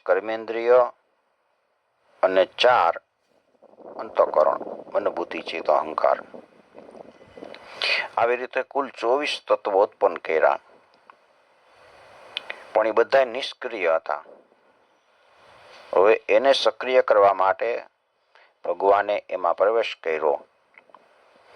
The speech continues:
અને બ્રહ્મનો પ્રવેશ થતાં જ એ બધાયમાં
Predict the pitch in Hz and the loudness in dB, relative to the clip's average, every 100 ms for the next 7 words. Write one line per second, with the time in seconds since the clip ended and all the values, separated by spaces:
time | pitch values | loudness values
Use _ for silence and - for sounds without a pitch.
0 | - - - 85 80 127 135 113 90 101 | -20 -4 0 2 4 4 4 -2 0 2
1 | 113 101 - - - 85 80 - - - | 2 -2 -8 -8 0 2 0 -6 -18 -20
2 | _ _ _ _ _ - 104 82 85 - | _ _ _ _ _ -16 -8 0 0 0
3 | - 95 107 98 80 | 0 2 2 0 -2